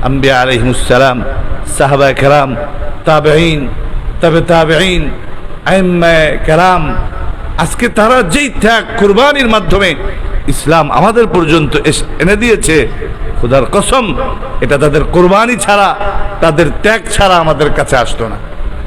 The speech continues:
আজকে আমরা আরামে পেয়ে গেছি তো, এই জন্য ঘরে বসে বসে, বিভিন্ন মজলিসে বসে যখন যা খুশি,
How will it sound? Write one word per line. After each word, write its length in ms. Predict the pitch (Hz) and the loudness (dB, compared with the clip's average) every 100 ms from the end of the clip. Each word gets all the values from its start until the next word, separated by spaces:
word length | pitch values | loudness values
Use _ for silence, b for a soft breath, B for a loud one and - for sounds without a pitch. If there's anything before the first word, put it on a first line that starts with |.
| - - - | -8 -8 -6
আজকে 200 | - 139 | -2 0
আমরা 160 | 143 143 | 2 2
আরামে 320 | 147 151 151 | 2 2 0
পেয়ে 180 | 160 160 | 2 2
গেছি 220 | 151 156 | 2 0
তো, 280 | 160 226 180 - 147 - - - - | 2 2 0 -4 -4 -4 -4 -2 0
এই 80 | 139 | 0
জন্য 260 | 139 147 | 2 0
ঘরে 280 | 123 147 151 | 0 2 2
বসে 240 | 147 139 147 | 2 2 2
বসে, 340 | 139 147 123 - - - - 131 | 0 0 0 -2 -6 -6 -6 -2
বিভিন্ন 340 | 147 151 151 | 0 2 2
মজলিসে 420 | 165 165 180 175 | 2 4 2 2
বসে 360 | 160 151 151 127 - - - - - | 2 2 2 0 -2 -2 -2 -4 -2
যখন 360 | 123 180 185 156 | 0 2 2 2
যা 200 | 202 247 190 | 0 0 0
খুশি, 340 | 208 202 | 0 0